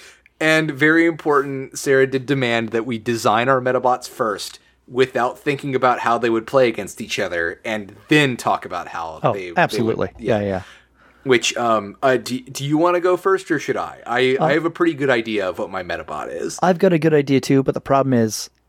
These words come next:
Speaker 2: since I've been exposed to more Metabots media, I, I have a couple things that aren't actually in the anime that I would add to my Metabot.
Speaker 1: Okay. Yeah,
Speaker 2: But,
Speaker 1: I'm not,
Speaker 2: yeah.
Speaker 1: I'm,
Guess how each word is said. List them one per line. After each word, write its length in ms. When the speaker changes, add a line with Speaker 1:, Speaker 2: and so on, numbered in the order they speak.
Speaker 2:
since 240
I've 160
been 120
exposed 460
to 60
more 160
Metabots 480
media, 400
I, 280
I 160
have 300
a 100
couple 280
things 260
that 100
aren't 280
actually 400
in 120
the 140
anime 380
that 100
I 80
would 140
add 220
to 80
my 120
Metabot. 400
Speaker 1:
Okay. 360
Yeah, 220
Speaker 2:
But, 80
Speaker 1:
I'm 180
not, 320
Speaker 2:
yeah. 100
Speaker 1:
I'm, 220